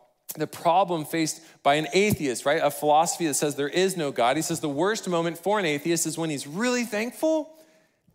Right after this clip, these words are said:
and has no one to thank. Here he's speaking specifically about seeing, like, a beautiful sunset or looking out across the ocean. He says, "You are trapped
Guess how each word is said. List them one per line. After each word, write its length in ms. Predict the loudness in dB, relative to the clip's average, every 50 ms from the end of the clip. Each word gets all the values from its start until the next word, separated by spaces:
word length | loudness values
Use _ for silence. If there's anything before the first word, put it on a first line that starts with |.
| -16 -14
and 80 | -12
has 220 | -12 -12 -14 -12 -14
no 400 | -14 -14 -14 -12 -12 -10 -8 -8
one 380 | -8 -8 -8 -8 -10 -12 -16 -20 _ _ _ -16
to 100 | -16 -16
thank. 260 | -16 -20 -20 -20 _ _ _ _ _ _ _ _ _ _ _ _ _ _ _ _ _ _ _ _ _ _ _ _ _ _ _ _ _ _ _ _ _ _ _ _ _ _
Here 160 | -2 0 0
he's 140 | 0 -2 -2
speaking 300 | -4 -6 -6 -6 -8 -12
specifically 500 | -10 -10 -10 -6 -6 -8 -8 -6 -8 -8
about 240 | -6 -4 -6 -4 -4
seeing, 300 | -6 -4 -4 -6 -6 -8
like, 180 | -10 -10 -10
a 100 | -12 -14
beautiful 380 | -14 -10 -8 -8 -8 -8 -10 -10
sunset 560 | -10 -8 -8 -8 -8 -8 -10 -10 -10 -10 -10
or 80 | -12 -12
looking 340 | -12 -12 -12 -12 -10 -8 -8
out 120 | -8 -8
across 400 | -10 -10 -10 -10 -8 -8 -10 -12
the 120 | -12 -12
ocean. 320 | -14 -14 -14 -16 -18 -18 -20 _ _ _ _ _ _ _ _ _ _ _ _ _ _ _ _ _ _ _ _ _ _ _ _ _ _ _ _ _ _ _ _ _ _ _ _ _ _ _ _ _ _ _
He 80 | -20
says, 220 | -16 -14 -14 -14 -12
"You 440 | -10 -10 -8 -8 -8 -10 -10 -14 -16 _ _ _ _ _ _ -16
are 160 | -14 -14 -14
trapped 840 | -14 -16 -16 -16 -14 -10 -6 -6 -4 -6 -6 -10 -14 -18 -20 -20